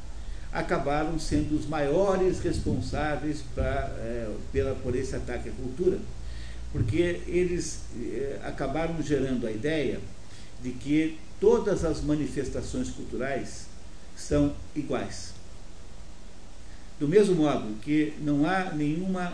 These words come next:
nenhum problema nas manifestações culturais no sentido antropológico, não há nenhuma diferença entre as culturas moral, né, de qualidade, portanto, não há nenhuma hierarquia, os antropólogos nos a-, no-, no-,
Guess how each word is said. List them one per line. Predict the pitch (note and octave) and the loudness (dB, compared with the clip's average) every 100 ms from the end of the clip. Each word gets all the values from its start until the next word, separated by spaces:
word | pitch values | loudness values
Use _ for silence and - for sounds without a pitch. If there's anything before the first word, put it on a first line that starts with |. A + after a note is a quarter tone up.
| D3+ | -4
nenhum | D#3 F3 F#3+ | -4 -2 -2
problema | F3+ D#3 B2+ C3 A#2+ | 0 0 2 2 2
nas | A2 A2 | 0 -2
manifestações | C3+ C#3 B2 B2+ B2+ A#2+ - C#3 - | -2 -2 0 -2 -2 -4 -4 -4 -6
culturais | B2+ A#2+ A2+ G#2+ G#2 G#2 | -6 -4 -4 -2 -4 -4
no | B2 | -6
sentido | A2+ A2+ A2 B2+ A#2 G#2+ G2+ B2 | -6 -6 -6 -4 -4 -4 -6 -6
antropológico, | - G2+ F2+ A2 A#2 B2 G#2+ - - - - - - - - - - | -6 -4 -4 -2 -2 -2 -2 -6 -8 -10 -8 -8 -8 -8 -8 -6 -4
não | C#3 | 0
há | D3+ | 2
nenhuma | D3+ D#3 D#3+ | 4 2 2
diferença | C3+ C#3+ B2+ A2 D#3 D#3+ - | 0 0 0 2 2 0 -2
entre | A2+ A#2+ | -4 -2
as | - | -4
culturas | - G#2 - D3+ A2+ G#2+ | -4 -6 0 2 2 -2
moral, | A#2+ A2+ D3 B2+ - - - - - - - | -2 0 0 0 -2 -6 -8 -8 -8 -8 -6
né, | A#2+ C#3+ | -4 -2
de | B2 | -2
qualidade, | A#2 C3 A#2 A#2+ B2+ B2 G2+ - | -2 0 0 0 0 -2 -2 -2
portanto, | - C#3+ D3+ A#2 - A2 | 0 2 2 2 -2 -4
não | A#2 | -2
há | C3 | 2
nenhuma | C3 A#2 G#2+ | 2 2 2
hierarquia, | G2 G2+ - D#3 B2+ G#2 - - - - - - - | -2 -6 -6 -6 -6 -6 -8 -8 -8 -8 -8 -6 -4
os | C#3+ | 0
antropólogos | D#3+ F3+ F3 D3+ D#3+ E3+ F#3 D#3+ | 0 0 0 2 2 2 0 0
nos | F3 E3+ D3+ | 0 -2 0
a-, | D#3+ D3 C3+ C#3 | -2 -2 -6 -4
no-, | C#3+ C#3+ | -2 -2
no-, | C#3 C3+ | -2 -4